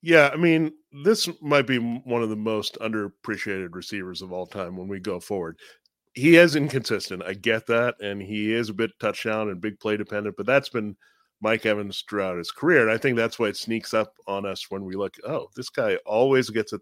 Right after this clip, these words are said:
thousand plus yards. He's always pushing for double-digit touchdowns because he's so big and he can stretch the field." So what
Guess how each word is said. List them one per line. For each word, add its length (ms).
thousand 440
plus 280
yards. 400
He's 200
always 480
pushing 540
for 200
double-digit 800
touchdowns 600
because 200
he's 160
so 100
big 380
and 80
he 80
can 140
stretch 380
the 80
field." 380
So 220
what 320